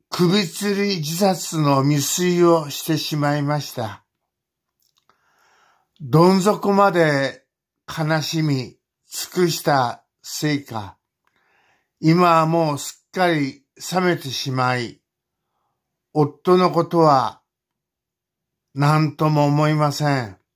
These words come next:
夫に対する愛情が急速に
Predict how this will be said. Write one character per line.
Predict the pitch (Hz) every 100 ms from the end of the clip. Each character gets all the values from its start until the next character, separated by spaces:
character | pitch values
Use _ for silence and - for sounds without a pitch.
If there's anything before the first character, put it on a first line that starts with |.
| _ _ _ _ _ _ _ _ _ _ _ _ _ _ _ _ _ _ _ _ _ _
夫 | 156 147 - 180
に | 180
対 | 175 170 170
す | - 170
る | 160
愛 | 147 156 151
情 | 147 160 160
が | 156 156 151 - _
急 | - 175 170
速 | 165 170 - 170
に | 165 165 -